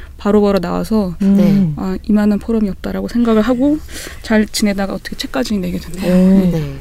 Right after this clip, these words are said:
Speaker 2: 약간 어벤져스 같은 느낌.
Speaker 3: <laughs> 저희끼리는 그렇게
Speaker 2: 그렇게
Speaker 3: 생각을
Speaker 1: <laughs> 이렇게 말할 수 있을까요?
Speaker 3: 어디 와서 마-, 말을 그렇게 해본 적은 없지만은, 네.
Speaker 2: 저희가 이, 어, 배틀그라운드의 저자님들 두 분을, 저-, 저자들이 지금 일단 많잖아요.
Speaker 3: 네.
Speaker 2: 몇 분인가요?
Speaker 3: 열두 명입니다.
Speaker 2: 열두 명이 함께 쓰신 책이고 그중에 두 분을,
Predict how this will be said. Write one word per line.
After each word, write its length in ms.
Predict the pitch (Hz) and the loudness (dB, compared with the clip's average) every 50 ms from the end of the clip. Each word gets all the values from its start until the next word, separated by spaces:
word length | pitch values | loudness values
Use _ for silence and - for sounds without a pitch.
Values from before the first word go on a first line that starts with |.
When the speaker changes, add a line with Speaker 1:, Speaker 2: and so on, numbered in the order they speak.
| 208 | -4
Speaker 2:
약간 160 | 220 - 240 - - - - - - - - - - | -2 -2 -2 -4 -4 -10 -14 -14 -16 -18 -20 -10 -6
어벤져스 560 | 180 185 233 269 294 285 302 269 - - - | -4 0 2 2 2 2 0 -2 -2 -2 -2
같은 300 | 202 190 - - 185 175 | -2 -2 0 2 2 2
느낌. 580 | 156 - - 165 165 156 147 147 139 135 139 160 165 - | 2 0 0 2 2 2 2 0 0 -2 -4 -6 -8 -10
Speaker 3:
<laughs> 60 | - - | -10 0
저희끼리는 760 | - 220 220 214 214 - - - 277 254 254 240 208 202 202 | 2 4 4 4 4 2 2 2 4 4 4 4 4 4 2
그렇게 240 | 202 233 214 196 277 | 4 4 4 4 4
Speaker 2:
그렇게 260 | 226 233 - 196 208 | 4 6 6 4 4
Speaker 3:
생각을 340 | 214 494 - - 381 - - | 4 4 2 4 4 2 2
Speaker 1:
<laughs> 480 | - - 480 453 415 403 349 466 - 466 | 2 2 4 6 6 6 6 4 4 2
이렇게 200 | 440 - - - | 2 2 0 0
말할 180 | - 208 220 247 | 2 4 2 4
수 100 | - 254 | 4 2
있을까요? 300 | 220 - 277 - 220 233 | 2 2 4 4 4 4
Speaker 3:
어디 160 | 226 269 285 | 4 4 4
와서 240 | 254 240 240 233 226 | 4 4 4 4 4
마-, 220 | 214 190 196 196 - 370 | 4 4 2 2 2 2
말을 300 | 196 202 202 214 214 208 | 4 4 4 4 4 4
그렇게 240 | 208 208 190 - 247 | 4 2 2 2 2
해본 180 | 262 240 269 262 | 2 4 4 4
적은 220 | 240 226 208 180 | 4 4 2 2
없지만은, 800 | 180 160 - 392 349 175 170 165 170 170 165 165 165 165 170 - | 0 0 2 0 2 2 2 2 2 2 2 2 0 0 -2 -2
네. 320 | 165 165 160 156 160 160 165 175 - - - - | -2 -2 0 -2 -2 -2 -2 -4 -4 -6 -8 0
Speaker 2:
저희가 500 | - 226 240 262 233 240 233 240 240 226 | 2 4 4 4 4 4 4 6 6 6
이, 400 | 214 220 220 220 220 202 180 - | 6 6 6 6 6 6 4 0
어, 180 | - - 185 180 | 0 -2 -2 0
배틀그라운드의 1200 | - 214 196 - 254 247 220 233 226 220 214 208 190 180 196 190 185 180 170 156 - - 175 185 | 0 -2 0 0 2 2 4 4 4 6 6 4 4 4 4 4 6 6 4 2 2 2 0 0
저자님들 640 | 180 - 170 - 202 190 185 185 175 170 156 165 160 | 2 0 2 2 4 4 6 4 4 2 2 0 -2
두 180 | 156 - - 175 | -2 -4 -4 -2
분을, 420 | 170 185 185 170 165 165 156 - - | 2 2 2 4 2 2 0 -2 -4
저-, 100 | - - | -6 -8
저자들이 540 | - - 170 - 262 285 285 - 262 277 | -4 -4 0 2 2 2 4 2 0 -2
지금 260 | 240 - - 214 214 190 | 0 0 2 2 4 2
일단 220 | 180 - 226 208 | 2 2 0 0
많잖아요. 720 | 180 147 180 190 254 302 262 226 190 196 220 226 185 151 - | 2 2 2 4 4 4 6 4 4 4 4 4 2 2 2
Speaker 3:
네. 120 | 180 170 165 | 0 0 0
Speaker 2:
몇 160 | - 175 - | 0 0 0
분인가요? 460 | - 285 277 247 202 180 170 180 196 | 2 4 4 4 4 4 2 2 4
Speaker 3:
열두 280 | 208 196 180 - - 240 | 4 2 2 2 2 2
명입니다. 460 | 226 214 185 156 143 131 117 113 151 | 2 2 2 2 0 0 0 0 2
Speaker 2:
열두 300 | 170 202 226 233 - 302 | 4 4 2 2 2 2
명이 240 | 302 302 285 269 247 | 4 4 6 6 6
함께 400 | 226 214 269 285 262 - 247 240 | 4 4 2 0 2 2 2 2
쓰신 420 | 226 - 240 - - 240 226 220 | 2 0 -2 0 2 4 4 4
책이고 480 | 220 - 254 240 240 208 - 208 196 180 | 2 2 0 0 0 0 2 2 2 2
그중에 320 | - - 180 - 208 208 | 0 -2 0 2 2 2
두 200 | 190 - - 180 | 2 0 -4 -2
분을, 560 | 180 202 208 202 202 196 196 190 175 151 127 | 2 4 6 6 6 6 6 4 4 2 -2